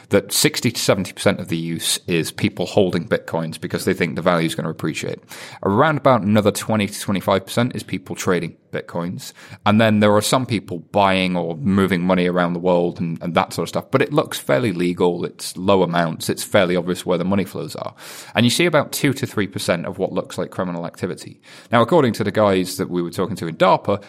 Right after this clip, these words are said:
that's roughly the same as you'd see in any payment instrument except cash, where you'd expect it to be closer to seven to eight percent.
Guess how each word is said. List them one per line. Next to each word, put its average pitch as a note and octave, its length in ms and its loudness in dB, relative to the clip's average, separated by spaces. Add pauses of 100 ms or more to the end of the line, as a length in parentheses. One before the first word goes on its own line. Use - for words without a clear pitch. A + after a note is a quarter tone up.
(120)
that's - 240 0
roughly G#2 420 0
the F#2 120 0
same F#2+ 260 2
as E2+ 100 -2
you'd E2+ 140 -4
see E2+ 280 0
in F2 120 -2
any A#2 240 2
payment F#2 360 0
instrument E2+ 440 -4
except - 320 -6
cash, - 360 -4
where G#2 140 2
you'd F#2+ 80 2
expect - 400 0
it - 100 -6
to - 80 -8
be F2 220 -2 (200)
closer - 300 0
to - 140 -6
seven F3 320 0
to - 160 -2
eight F#2+ 200 -4
percent. - 380 -14